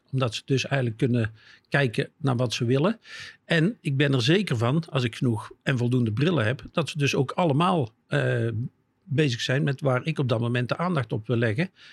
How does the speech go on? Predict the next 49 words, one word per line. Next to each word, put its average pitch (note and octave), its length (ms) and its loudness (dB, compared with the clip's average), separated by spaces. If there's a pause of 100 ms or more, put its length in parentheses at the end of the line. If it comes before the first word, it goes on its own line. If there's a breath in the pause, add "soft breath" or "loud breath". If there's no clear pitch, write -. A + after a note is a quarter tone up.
(140 loud breath)
En D#3+ 100 -2
dat C#3+ 120 0
is A#2+ 60 -4
in C3 100 0
dit D3 180 0
geval A#2 360 -2
een B2+ 100 2
les A#2+ 280 0
over B2 420 -2 (100)
sportinstructie A#2 760 -4
in D3 60 2
de D3 60 0
gevangenis. C#3 640 0 (500 loud breath)
Terwijl D3+ 240 2
als D3 140 2
ik C3 60 2
dat C#3 180 -2
op C#3 100 -6
een A#2+ 100 0
plat G#3+ 220 0
scherm C3 300 2
zou A#2 180 2
doen, A#2+ 240 2 (600 loud breath)
ja, D3+ 180 0
dan B2+ 140 0
zitten C#3 220 0
de C3 80 2
voorste B2 540 2 (120)
rijen C3 380 2
studenten B2+ 460 0
zitten B2 260 0
nog A#2+ 140 0
wel, B2 360 0
eh, B2+ 120 -4
aandachtig C3 480 -2
naar A#2+ 80 0
het A2 140 -2
bord D3+ 200 0
te E3 80 -2
kijken. E3+ 440 0 (240)
Waarschijnlijk B2 440 -2
ook C#3 140 2
omdat A#2 220 0
ze A#2 120 -2
weten C3+ 360 0
waar D3 140 0
het B2+ 120 -4
over C3+ 240 0
gaat. C#3 360 -2